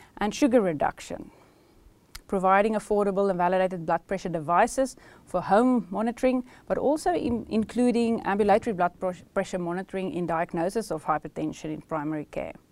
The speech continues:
Improving the training on the measurement and management of blood pressure in clinical practice. We need more strategies to overcome clinician inertia and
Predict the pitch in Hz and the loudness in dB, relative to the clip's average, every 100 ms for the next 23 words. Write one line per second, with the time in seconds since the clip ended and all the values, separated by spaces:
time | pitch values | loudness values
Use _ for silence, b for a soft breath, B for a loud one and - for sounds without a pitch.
0 | _ _ _ _ _ _ _ _ _ B | _ _ _ _ _ _ _ _ _ B
1 | B B B B B - 226 240 254 254 | B B B B B -4 -4 4 4 6
2 | 254 254 226 226 233 233 208 202 190 190 | 4 4 4 4 2 0 0 2 2 2
3 | 214 240 226 196 190 151 175 214 220 233 | 4 2 2 0 -2 -2 0 0 -2 -2
4 | 208 175 175 180 - 190 - 185 190 196 | -2 -2 -4 -4 -6 -6 -6 -6 -6 -4
5 | 190 - 196 196 - 196 - B B B | -4 0 0 0 -4 -8 -10 B B B
6 | B 220 220 214 240 247 214 214 - 220 | B 0 2 4 2 0 0 -2 4 4
7 | 226 202 214 202 175 175 175 190 196 202 | 4 -2 -2 -2 -2 -2 -4 -2 -4 -4
8 | 202 180 185 208 185 160 160 202 - 269 | -2 -2 -4 -6 -4 -4 -2 -2 2 2
9 | 302 _ _ _ _ _ _ _ _ _ | 2 _ _ _ _ _ _ _ _ _
10 | _ _ _ _ _ - - - 202 202 | _ _ _ _ _ -20 -14 -6 -4 -2
11 | 202 | -4